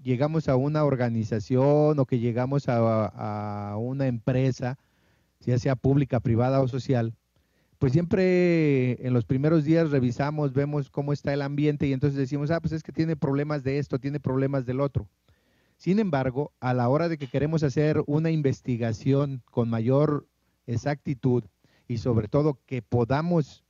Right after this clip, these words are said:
definir e identificar el problema, nos cuesta mucho trabajo. Esta materia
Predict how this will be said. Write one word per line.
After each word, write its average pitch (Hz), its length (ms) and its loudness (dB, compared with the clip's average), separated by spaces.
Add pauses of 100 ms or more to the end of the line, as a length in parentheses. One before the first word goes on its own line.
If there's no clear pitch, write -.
(140)
definir 139 640 0
e 123 120 -2
identificar 113 600 -2
el 151 80 -4
problema, 151 460 0 (420)
nos 117 140 0
cuesta 160 320 -2
mucho 151 260 -6
trabajo. 104 420 -6 (1300)
Esta 160 380 0
materia 175 560 0